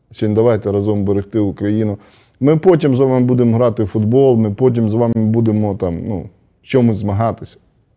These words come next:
А сьогодні в нас змагання одне. Перемога України. Перемога добра над злом. Ну і тільки можу просити Бога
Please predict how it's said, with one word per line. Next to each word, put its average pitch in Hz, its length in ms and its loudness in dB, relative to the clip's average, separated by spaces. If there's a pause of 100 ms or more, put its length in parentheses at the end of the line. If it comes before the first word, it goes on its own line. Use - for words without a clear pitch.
(440)
А - 60 -14
сьогодні 117 400 -2
в 101 40 -4
нас 98 200 -4
змагання 101 400 -6
одне. 95 280 -8 (1400)
Перемога 90 440 -10
України. - 440 -20 (1800)
Перемога 113 480 0
добра 95 500 -4 (260)
над 98 180 -4
злом. 113 480 0 (1600)
Ну 98 400 -6
і 98 460 -6 (720)
тільки 120 300 -6
можу 120 260 -4
просити 120 420 -12
Бога 110 480 -8